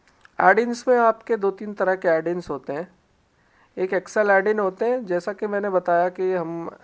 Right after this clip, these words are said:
Excel में, Excel ऐड इन कौन से होते हैं, जो Excel की मैक्रो फाइल होती है। एक हमारे पास फॉर्मेट भी होता है, जैसा कि मैंने बताया कि मैक्रो को कंटेंट करने के लिए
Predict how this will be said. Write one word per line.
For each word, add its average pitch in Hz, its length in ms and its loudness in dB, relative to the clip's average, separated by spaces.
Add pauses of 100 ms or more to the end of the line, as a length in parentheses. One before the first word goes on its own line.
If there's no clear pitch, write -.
Excel 160 560 -2
में, 160 320 -2 (680)
Excel 190 320 0
ऐड 190 160 6
इन 208 120 -2
कौन 196 200 2
से 202 120 -4
होते 202 200 -2
हैं, 226 80 -2
जो 214 200 -4
Excel 208 360 -4
की 226 80 -8
मैक्रो 175 460 -2
फाइल 190 340 2
होती 143 300 -2
है। 143 160 -10 (640)
एक 175 160 -4
हमारे 202 260 4
पास 220 200 2
फॉर्मेट 190 520 2
भी 214 140 -8
होता 160 320 0
है, 190 100 -4 (1000)
जैसा 196 280 2
कि 233 120 -2
मैंने 233 240 2
बताया 208 420 4
कि 220 160 -4
मैक्रो 202 420 0
को 208 120 0
कंटेंट 196 460 -2
करने 180 340 0
के 180 120 -2
लिए 185 320 0